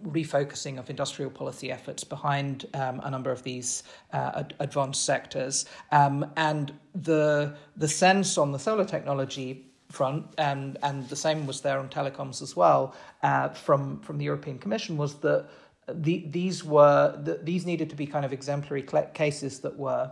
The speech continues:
that were brought. Um, uh, you, you needed to bring a couple of big cases to, to show that, um, the sorts of subsidies that we were already seeing in, in these sectors, um, which, which were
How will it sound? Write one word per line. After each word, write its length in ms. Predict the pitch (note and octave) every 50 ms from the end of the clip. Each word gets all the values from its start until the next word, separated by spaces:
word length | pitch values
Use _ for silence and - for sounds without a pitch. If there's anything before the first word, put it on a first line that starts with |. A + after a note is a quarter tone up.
| - - _ _
that 180 | - C#3+ C#3+ -
were 200 | D3 C3+ B2+ B2
brought. 500 | - E3 E3 D3+ C#3+ C3+ C3 - - - - _ _ -
Um, 480 | D3 D3 C#3+ C#3 C3+ B2+ C3+ D3+ C#3+ C#3 - - - - _ -
uh, 200 | - C3+ C3+ -
you, 160 | D3+ C#3+ C#3+ D3+
you 180 | - D3 D#3+ D3+
needed 340 | D3+ D#3 D#3 D#3 D3+ D#3
to 80 | - D3
bring 220 | B2+ D3+ C#3+ C#3
a 20 | C#3
couple 260 | - D#3 C#3+ - C#3
of 120 | B2+ -
big 260 | - D3+ C#3+ C#3+ D3 -
cases 480 | - D3 C#3 C#3 - - C#3 C3+ -
to, 220 | - - C#3 C#3 C#3
to 140 | - -
show 300 | C#3 - - D#3 C#3+ C#3+ C#3
that, 280 | C#3 C3+ C3+ C#3+ - - - - - _
um, 240 | - C#3 C3 C3 C3+
the 60 | C3
sorts 320 | - - - E3 - - -
of 80 | C#3
subsidies 500 | - F3 D#3+ D3 - D3+ D3 C#3 C3+ C3+
that 100 | - -
we 120 | C#3+ C#3 C3
were 100 | C3+ C#3
already 380 | C#3 C3+ C#3+ D3 D3 D3+ C#3
seeing 300 | C3+ - - C#3+ C#3 C3+
in, 160 | C3+ C3 C3+
in 200 | - - D3 C3+
these 160 | C#3 C3+ B2 -
sectors, 720 | - D#3 C#3 - - - - C#3 C3+ C3 B2 - - - - - - -
um, 300 | D#3+ C#3 C3 B2+ B2+ C#3 -
which, 280 | C#3 D3+ D3 - -
which 200 | - D#3+ D3 -
were 160 | D#3 C#3+ D3